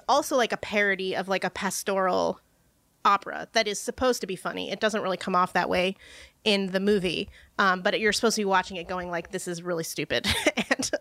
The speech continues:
and opera is dumb. Um, and also the, the askew proscenium is such a cool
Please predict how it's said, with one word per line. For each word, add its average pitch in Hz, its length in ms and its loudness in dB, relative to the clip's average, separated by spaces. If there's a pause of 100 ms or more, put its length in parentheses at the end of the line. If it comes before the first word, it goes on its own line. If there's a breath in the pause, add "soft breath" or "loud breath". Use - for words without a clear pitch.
and 226 240 2
opera 214 300 2
is 220 160 -6
dumb. 165 280 -2 (420 loud breath)
Um, 202 440 2 (400 soft breath)
and 240 140 2
also 247 320 2
the, 208 420 -6 (240)
the 214 420 -8
askew 240 520 -2
proscenium 196 840 0 (220)
is 220 160 4
such - 340 2
a - 40 -12
cool 190 600 -2